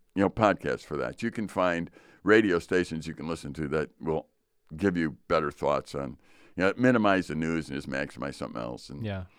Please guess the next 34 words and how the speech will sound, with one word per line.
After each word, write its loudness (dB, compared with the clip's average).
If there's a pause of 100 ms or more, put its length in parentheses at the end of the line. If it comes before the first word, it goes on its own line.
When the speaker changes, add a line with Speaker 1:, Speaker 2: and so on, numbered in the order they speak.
(340)
Speaker 1:
um, -4
I, 0
I 4
just -6
think -4 (1080)
we 6
don't -2
have -4
to -4
let 0
media 2
influence -4
us -8
like -2
that. 0
That's -2
a -4
choice. -6 (120)
Speaker 2:
Mm-hmm. -6 (240)
Speaker 1:
So -10
turn -2
it 0
off. -4 (120)
There's -4
no -4
one -2
forcing -6
you -4
to -8
listen -8
to -10
what's -6
going -6
on. -8